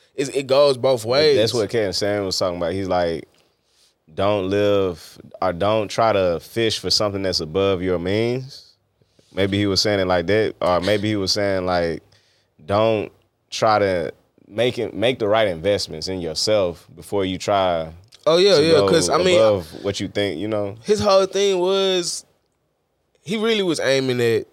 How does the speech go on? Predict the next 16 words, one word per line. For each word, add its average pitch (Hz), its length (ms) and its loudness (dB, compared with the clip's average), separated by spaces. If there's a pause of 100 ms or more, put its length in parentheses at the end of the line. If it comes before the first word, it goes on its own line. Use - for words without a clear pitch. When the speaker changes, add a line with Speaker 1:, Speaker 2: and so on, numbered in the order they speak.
(320)
Speaker 1:
uh, 113 440 -2
the 101 140 -8
black 110 280 0
community. 107 640 -4
So 110 320 0
his 139 180 -4
whole 147 160 2
thing 127 340 -4
was 110 120 -6
basically 107 800 -8 (680)
getting 123 220 -2
the 110 80 -2
black 110 240 -2
community 107 520 -6
back 101 320 -4
together. 92 440 -8